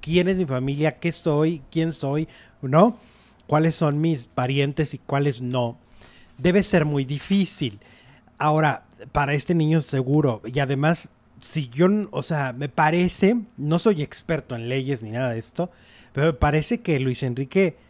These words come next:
de alguna manera, está violentando a un menor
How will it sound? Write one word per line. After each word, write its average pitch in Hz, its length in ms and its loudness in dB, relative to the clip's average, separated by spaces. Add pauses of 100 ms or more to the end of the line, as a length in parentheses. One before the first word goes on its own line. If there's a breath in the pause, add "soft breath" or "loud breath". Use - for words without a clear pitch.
(480 soft breath)
de 143 120 0
alguna 151 400 2
manera, 151 840 0 (540)
está - 300 -2
violentando 165 680 0
a - 20 4
un 175 100 0
menor 165 640 2